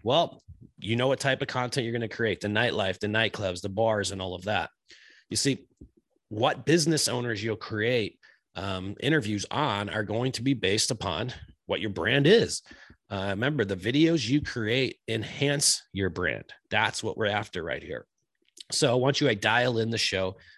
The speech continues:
uh, you could see what type of businesses that you would cover or that your brand would cover. That's the key, uh, for doing the entire damn thing and not <laughs> running out of content to say.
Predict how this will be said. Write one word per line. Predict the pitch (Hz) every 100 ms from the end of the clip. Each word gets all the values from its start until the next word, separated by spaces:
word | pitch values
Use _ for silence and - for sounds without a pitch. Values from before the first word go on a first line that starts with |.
| _ _
uh, | 92
you | 95 98
could | 104
see | - 120
what | 98 110 123
type | - 113 107
of | 92
businesses | 107 120 107 - 98 92 92 - -
that | 98 95 -
you | 98 98
would | 98 123 107
cover | - - 120 120 - - -
or | 135 117
that | 110 98
your | 107 101
brand | 90 92 92 90 82 - _
would | 73 92
cover. | 82 - - - - _ -
That's | 107 113 -
the | 120
key, | 101 120 107 101 - - _ _
uh, | 92 92 90
for | 87 107
doing | 98 104 98 95 92 -
the | 104 95
entire | 90 92 90 87 - _
damn | 95 87 82
thing | - 120 101
and | 95
not | 113 120
<laughs> |
running | 113 98 127
out | 123 107
of | 95
content | 104 90 95 69
to | -
say. | - 65